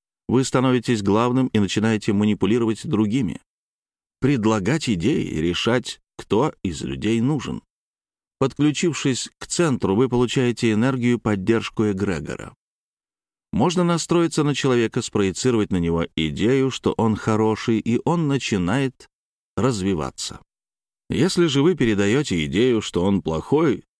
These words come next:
то он выпадает из эгрегора. Человек может почистить родовой эгрегор. Если вы меняетесь, то меняется и эгрегор. Родовой же эгрегор включает в себя всех родственников.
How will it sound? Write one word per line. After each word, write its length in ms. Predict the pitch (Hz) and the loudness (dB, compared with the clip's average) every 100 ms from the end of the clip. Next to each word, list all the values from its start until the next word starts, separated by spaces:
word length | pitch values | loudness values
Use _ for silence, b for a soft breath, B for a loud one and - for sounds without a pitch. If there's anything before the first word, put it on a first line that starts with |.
| _ - | _ -8
то 140 | 71 | -2
он 220 | 107 127 | 0 0
выпадает 720 | - 123 120 98 85 110 131 | 0 0 0 -2 0 -2 0
из 140 | 139 131 | -2 -2
эгрегора. 540 | 139 160 90 69 - _ _ _ _ _ _ _ _ | -2 -2 -4 -6 -10 _ _ _ _ _ _ _ _
Человек 360 | - 85 90 - | -2 0 0 0
может 280 | 95 90 - | 0 0 -2
почистить 640 | 92 - 113 - 80 - | -4 -2 -2 -2 -6 -6
родовой 420 | 73 71 76 87 | -6 -4 -2 -2
эгрегор. 520 | - 87 101 120 120 - _ _ | -2 -2 0 0 -2 -6 _ _
Если 240 | 107 120 113 | -2 0 2
вы 160 | 117 | 2
меняетесь, 680 | 107 110 139 131 139 - - | 2 2 0 0 -4 -4 -8
то 300 | - 69 69 | -6 -6 -4
меняется 720 | 73 87 95 87 71 98 - 110 | -2 0 0 0 -2 -4 -4 -2
и 260 | 107 98 - | -2 -2 -2
эгрегор. 540 | 104 127 117 78 73 _ _ _ _ _ _ _ _ _ _ _ | -2 -2 -4 -8 -12 _ _ _ _ _ _ _ _ _ _ _
Родовой 440 | - 135 160 214 175 | 0 2 2 2 2
же 180 | 151 | 0
эгрегор 320 | 135 170 147 135 | 0 0 0 0
включает 500 | 131 123 151 131 - | 0 0 0 -2 -2
в 40 | |
себя 260 | 120 120 110 | 0 0 0
всех 320 | - 113 - | 0 0 0
родственников. 600 | 90 - 73 73 69 | -2 -2 -8 -6 -8